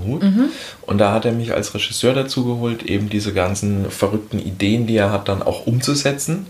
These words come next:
Speaker 1: und den
Speaker 2: Mhm.
Speaker 1: Technikern klarzumachen, was er da eigentlich will.
Speaker 2: Mhm.
Speaker 1: Und da fing so unsere kongeniale Arbeit so richtig an.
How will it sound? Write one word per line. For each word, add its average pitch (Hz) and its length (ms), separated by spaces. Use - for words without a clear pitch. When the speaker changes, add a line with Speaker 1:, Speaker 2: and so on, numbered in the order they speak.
Speaker 1:
und - 140
den 180 120
Speaker 2:
Mhm. 120 60
Speaker 1:
Technikern 113 560
klarzumachen, 110 880
was 98 460
er 98 200
da 98 140
eigentlich 95 420
will. 104 300
Speaker 2:
Mhm. 196 260
Speaker 1:
Und 104 200
da 107 140
fing 113 300
so 107 180
unsere 104 420
kongeniale 101 760
Arbeit 92 340
so 92 120
richtig 92 400
an. 76 180